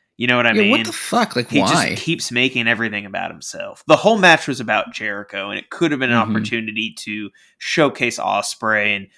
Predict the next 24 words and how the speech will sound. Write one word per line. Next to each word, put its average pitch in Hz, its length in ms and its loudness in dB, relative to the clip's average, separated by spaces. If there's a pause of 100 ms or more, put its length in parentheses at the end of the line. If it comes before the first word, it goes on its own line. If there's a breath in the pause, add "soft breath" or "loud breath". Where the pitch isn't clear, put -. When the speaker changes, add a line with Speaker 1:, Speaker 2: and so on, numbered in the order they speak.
(160)
Speaker 1:
convince 170 480 2
him, 110 120 -4
quite 107 280 0
frankly, 110 260 -4
when 104 120 -2
his 101 100 -10
contract's 104 460 -8
up 104 100 -8
with 101 80 -16
New 104 140 -8
Japan 95 420 -12
to 85 60 -14
come 117 360 -10
to 95 80 -4
A 95 60 -4
E 90 240 -6
W 110 380 -2
and 90 100 -14
not 110 280 -4
go 104 120 -12
to 87 100 -16
W 80 300 -12
W 76 260 -16
E. 104 300 -8